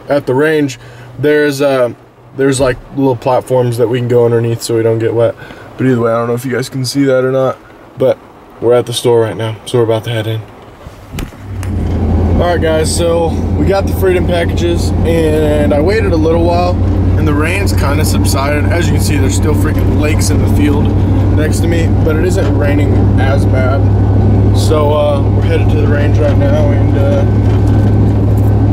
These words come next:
see you guys there. Okay, guys, so we are here, and like normal,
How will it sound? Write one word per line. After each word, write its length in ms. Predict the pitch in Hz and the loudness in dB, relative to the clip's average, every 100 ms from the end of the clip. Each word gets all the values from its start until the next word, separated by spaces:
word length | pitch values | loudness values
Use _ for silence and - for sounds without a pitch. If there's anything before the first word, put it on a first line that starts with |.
| 104 | 2
see 200 | - 101 | 2 2
you 60 | - | 2
guys 200 | - - | 0 0
there. 180 | 101 - - - - - - - - - 156 | -2 -2 -6 -8 -10 -16 -18 -18 -18 -10 -6
Okay, 220 | 160 175 | -2 0
guys, 260 | 113 120 | 0 -2
so 540 | - - - - 143 127 | -6 -12 -8 -2 0 0
we 240 | 120 131 | 0 -2
are 80 | 156 | -2
here, 320 | 143 120 139 - - | 0 -2 -4 -10 -14
and 360 | 117 120 120 117 | -6 -4 -2 -4
like 180 | 123 | -4
normal, 360 | 127 117 117 127 | -2 -2 -2 -6